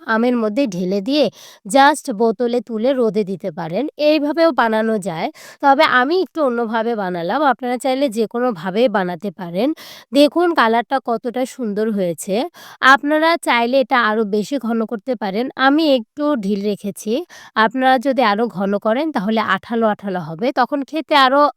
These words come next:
বেশি টেস্টি হয়, কিন্তু আমি একটু ঝোল রেখেছি। এরপরে এটা তুলে নিলাম। দেখতে কিন্তু অসাধারণ লাগছে। খিচুড়ি, তারপরে পরোটা, আপনি যেটা দিয়ে খান, এমনিও যদি খান তাহলে এটা খুবই অনবদ্য। আমার বেশ,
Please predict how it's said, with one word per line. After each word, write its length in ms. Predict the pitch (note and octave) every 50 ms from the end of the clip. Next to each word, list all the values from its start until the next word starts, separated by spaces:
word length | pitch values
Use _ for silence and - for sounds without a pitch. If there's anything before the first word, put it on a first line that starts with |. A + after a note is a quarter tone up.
| _ A3+
বেশি 280 | G3+ A#3 A3 - C4
টেস্টি 400 | A3+ - A3+ G#3 - - - C4+
হয়, 320 | A#3+ F#3 F#3+ F3+ F3+ B3 E4 - - - - - _
কিন্তু 300 | - C#4+ C#4 C#4 B3 D#4 C#4+ C4
আমি 320 | G#3+ G#3+ G#3+ A3 B3+ C#4 C#4+
একটু 400 | A#3+ - _ - E4 E4+ E4+ D#4
ঝোল 280 | G#3+ - A3+ G#3+ G3+
রেখেছি। 580 | F#3+ G3+ G3+ D#3 G3 F3+ - - - G3 B3+ F4 - - - - - _ -
এরপরে 460 | D4 D4 D#4 C4+ E4+ E4+ E4+ F4 E4+
এটা 240 | D4+ A3+ C4+ C4+ C4
তুলে 300 | - C#4 B3 A3+ B3 B3+
নিলাম। 560 | B3 A3+ G#3 F#3 F3+ F#3+ A#3+ D4 D#4+ D#4 A#3
দেখতে 400 | F3 A#3+ C4+ B3+ - _ - D#4
কিন্তু 280 | B3 D#4+ D4+ D4 C4 C#4+
অসাধারণ 540 | B3 A3 - - A3+ G#3+ F#3+ A3+ A#3 B3
লাগছে। 560 | A#3+ A3 G3 F3+ F3 - - - A3+ G#3 A3+ B3 -
খিচুড়ি, 680 | - - D4+ C4+ - D#4 D4+ C4+ G#3 G3+ F#3+ G3 G3 - - - - - _ _
তারপরে 480 | - A3 G3+ G#3 G3 F#3+ - A3+ G#3+ A3+
পরোটা, 720 | G3+ - A#3+ A3+ A#3 A#3 A#3+ A#3+ A3 - A3 F3+ F3 F3
আপনি 360 | - - - C4+ C4+ E4 F4+
যেটা 360 | A#3+ - D4 D#4 - D#4+ D#4
দিয়ে 260 | C4+ B3+ D#4 D#4 D#4
খান, 380 | C4+ - - A3 G3+ F#3+ G#3+ A#3+ -
এমনিও 440 | - D4 D4 D4 C#4+ D4 D#4 E4 E4+
যদি 260 | B3+ D#4 D4+ B3+ D#4
খান 340 | - - A3 G#3+ A#3 B3 B3+
তাহলে 300 | A3+ A#3+ A3+ A#3 A#3 A#3+
এটা 180 | A3+ - C4 A#3 -
খুবই 380 | _ _ C4+ C4+ A#3 B3+ C#4
অনবদ্য। 680 | C#4 B3+ A3 G#3+ G#3 F#3 F#3 F3 D#3+ E3 F3 G3 B3 E4+ - - - - - _
আমার 360 | - C#4 C#4+ C#4+ D4+ D#4+ D#4
বেশ, 420 | B3+ A3 B3 C4+ B3 - - -